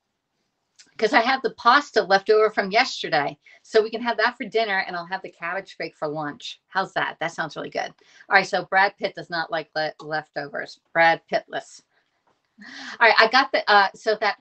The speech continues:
uh, macaroni, the goulash I made last, like, yesterday, my mom ate the whole bowl, bam, bam, bam on, on, on donuts she ate. She ate all four donuts. And will this sit on the countertop and work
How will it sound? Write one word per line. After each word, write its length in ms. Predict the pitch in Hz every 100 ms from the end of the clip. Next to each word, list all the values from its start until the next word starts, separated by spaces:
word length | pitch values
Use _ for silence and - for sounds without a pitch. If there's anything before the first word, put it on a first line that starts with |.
| 196
uh, 180 | 202 185
macaroni, 480 | 185 208 233 220 220
the 120 | 190
goulash 560 | 180 208 226 226 226 214
I 60 |
made 220 | 190 196
last, 320 | 180 175 175 -
like, 240 | 170 165 -
yesterday, 640 | 160 - 190 214 247 277 _ _ _ _ _ _ _
my 160 | 160 160
mom 340 | 175 190 214 -
ate 180 | 180 -
the 100 | 156
whole 220 | 156 151
bowl, 280 | 147 - - _ _ - -
bam, 160 | 175 -
bam, 320 | 240 196 147 -
bam 340 | 269 220 175
on, 320 | - 180 175 -
on, 260 | 175 170 165
on 340 | 170 170 160 147
donuts 440 | 190 226 269 311 -
she 300 | - 294 285
ate. 180 | 285 -
She 220 | - 165
ate 60 | -
all 200 | 160 190
four 280 | - 233 233
donuts. 640 | 233 208 233 294 _ - _ _ _ -
And 380 | 294 269 180 180 _ _ _ _ _ _ - _
will 180 | 165 170
this 200 | 220 -
sit 180 | 226 202
on 80 | 185
the 60 |
countertop 420 | - 180 180 175 170
and 100 | 156
work 140 | 156